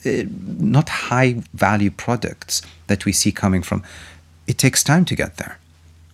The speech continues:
It doesn't happen in a flash, but if you don't make the right investments,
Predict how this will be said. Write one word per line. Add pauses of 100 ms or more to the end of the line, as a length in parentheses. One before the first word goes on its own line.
(100)
It
doesn't
happen
in
a
flash,
but
if
you
don't
make
the
right
investments,